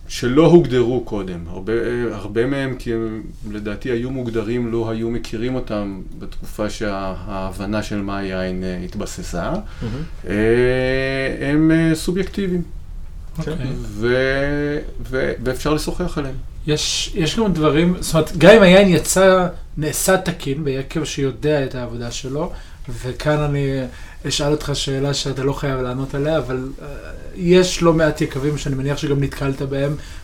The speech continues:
Speaker 3: ואני יודע שנתקלתי בהם בישראל, שלא מייצרים עינות תקינים, קיים, אה, וממלא את פיך מים בהקשר, זה בסדר.
Speaker 1: <laughs> תרתי
Speaker 3: אה,
Speaker 1: משמע.
Speaker 3: ו-,
Speaker 1: <laughs>
Speaker 3: כן.
Speaker 1: פי מים.
Speaker 3: והאמת שאני מניח שלך זה גם משהו שהוא חיובי במידה מסוימת, כי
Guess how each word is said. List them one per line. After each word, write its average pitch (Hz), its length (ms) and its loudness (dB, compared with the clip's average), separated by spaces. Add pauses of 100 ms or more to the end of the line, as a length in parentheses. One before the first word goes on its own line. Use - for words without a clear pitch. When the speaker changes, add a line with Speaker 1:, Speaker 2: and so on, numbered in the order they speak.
Speaker 3:
ואני 143 220 6
יודע 156 220 8
שנתקלתי 139 500 -2
בהם 135 260 -2
בישראל, 147 420 -4
שלא 220 520 0
מייצרים 135 400 -2
עינות 123 340 -8 (160)
תקינים, 135 420 -8 (360)
קיים, 127 340 -6 (680)
אה, 127 60 -8 (600)
וממלא 127 840 -4
את 120 120 -10
פיך 131 260 -6
מים 131 300 -2
בהקשר, 127 300 -2
זה 131 100 0
בסדר. 123 520 2
Speaker 1:
<laughs> 269 40 -2 (360)
תרתי 156 560 8
Speaker 3:
אה, 127 60 6
Speaker 1:
משמע. 160 300 4 (100)
Speaker 3:
ו-, 156 320 2 (100)
Speaker 1:
<laughs> 131 140 4
Speaker 3:
כן. 151 240 4
Speaker 1:
פי 165 120 2
מים. 175 300 2 (440)
Speaker 3:
והאמת 147 420 2
שאני 143 840 0
מניח 147 260 0
שלך 139 380 -2
זה 135 120 -2
גם 139 140 -2
משהו 139 240 -4
שהוא 139 340 -2
חיובי 143 420 0
במידה 143 360 0
מסוימת, 143 520 -4
כי 135 320 -8